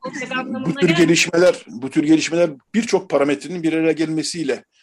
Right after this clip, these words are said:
Speaker 1: aslında olup biten şeyler. Yani Türkiye'nin, e, Azerbaycan'ın son on yılda silahlanması,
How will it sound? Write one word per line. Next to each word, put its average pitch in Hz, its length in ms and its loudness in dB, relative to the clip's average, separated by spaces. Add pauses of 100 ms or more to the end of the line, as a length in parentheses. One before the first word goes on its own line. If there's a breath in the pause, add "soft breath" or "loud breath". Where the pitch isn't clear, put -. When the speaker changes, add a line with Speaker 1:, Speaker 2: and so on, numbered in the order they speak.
(140)
Speaker 1:
aslında 113 420 -8
olup 113 220 -6
biten 113 220 -6
şeyler. 117 340 -6
Yani 135 220 -2
Türkiye'nin, 143 580 -4 (560 soft breath)
e, 131 120 4
Azerbaycan'ın 147 840 0
son 151 240 -6
on 151 80 -4
yılda 143 280 -2
silahlanması, 147 1000 -4